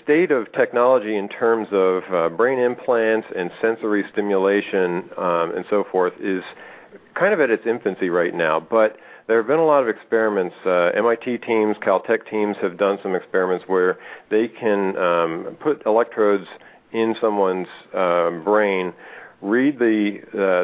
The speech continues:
the signals generated by, uh, sensory stimuli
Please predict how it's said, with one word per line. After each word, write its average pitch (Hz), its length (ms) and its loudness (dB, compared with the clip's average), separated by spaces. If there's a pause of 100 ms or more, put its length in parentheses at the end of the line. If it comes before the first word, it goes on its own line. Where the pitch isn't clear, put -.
the - 60 -4 (120)
signals 110 480 2 (280)
generated 98 520 4 (320)
by, 98 680 2
uh, 87 300 0 (100)
sensory 107 340 -2 (100)
stimuli 92 500 2